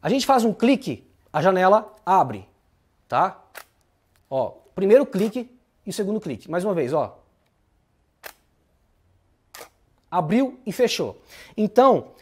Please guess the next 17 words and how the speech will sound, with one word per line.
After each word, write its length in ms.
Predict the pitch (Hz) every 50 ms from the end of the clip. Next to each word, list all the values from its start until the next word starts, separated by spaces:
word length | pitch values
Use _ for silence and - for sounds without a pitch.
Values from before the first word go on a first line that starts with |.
| _ _ _ _ _ _ _ _
tudo 260 | - 302 330 349 226
que 140 | - 285 254
vai, 440 | 190 196 180 160 143 127 110 - - _ _ _ _ _ _ _ _ _ _ _ _
é, 520 | - 151 156 156 156 156 151 151 151 147 -
movimentar 800 | 180 180 220 247 220 254 247 247 254 240 247 196 147 123 101 - -
daqui 580 | 143 127 196 220 220 214 - 233 202 143 104 - _ _ _ _ _ _ _ _ _ _ _ _ _ _ _ _ - - _ _ _ _ _ _ _ _ _ _ _ _ _ _ _ _ _ _ _ _ _ _ _ _ _ _ _ _ _ _ _ _ _ _ _ _ _ _ _ _ _ _ _ _ _ _ _ _ _ - - - _ _ _ _ _ _
até 200 | - 151 - 214
aqui 500 | 190 151 - - 214 233 196 127 - _ _ _ _ _ _ _ _ _ _ _ _ _ _ _ _ _ _ _ _ _ _ _
vai 280 | - 135 117 185 180 175
criar 440 | 175 - 190 180 160 147 147 143 - -
esse 240 | 151 143 - - 185
rastro 540 | 151 - - 139 135 - - - 143 139 - _
como 180 | - 156 151 143
nessas 240 | 147 143 - 143 -
pessoas. 640 | - 156 - - - 196 196 143 104 - - - _ _ _ _ _ _ _ _ _ _ _ _ _ _ _ -
Esse 420 | 175 208 233 - - - 240 196
é 240 | 151 151 160 160 -